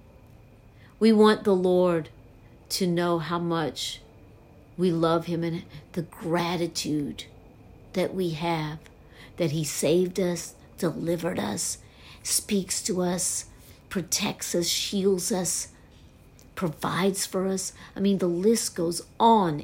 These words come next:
and on. We can find countless things to be thankful for. I'm Sharon Boland. I want to thank you for listening to the podcast today. If you want to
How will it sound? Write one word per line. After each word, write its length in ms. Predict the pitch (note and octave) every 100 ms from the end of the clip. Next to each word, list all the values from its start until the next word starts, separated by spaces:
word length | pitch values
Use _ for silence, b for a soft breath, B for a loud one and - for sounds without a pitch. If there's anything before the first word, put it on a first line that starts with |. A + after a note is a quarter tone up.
| -
and 280 | E3 E3 - - -
on. 440 | E3+ F3 - - - - - - - - - - - - - - - - - - - - -
We 140 | F#3+
can 200 | G#3+ F3
find 600 | E3 E3+ E3+ E3 E3 D#3+ - - - - - - - - - - -
countless 540 | G3+ F3 F3 F#3 -
things 380 | - D#3 D3+ C#3+
to 80 | E3
be 100 | D#3
thankful 480 | D3+ D3 D#3+ D#3+ E3+
for. 320 | - - B3+ A3 - - - - - - B B B B -
I'm 100 | E3+
Sharon 380 | - F#3+ F3 D#3+
Boland. 340 | F#3 G3 F#3
I 40 |
want 180 | D#3+ E3
to 40 | D#3+
thank 300 | F3+ F3 E3
you 80 |
for 120 | - E3
listening 340 | F3 F3 E3+
to 100 | C#3+
the 80 | E3+
podcast 720 | - F3+ F3 - F3+ F3 -
today. 360 | E3 F3+ G3
If 160 | G#3 -
you 140 | F3+
want 220 | F3 F3
to 120 | E3+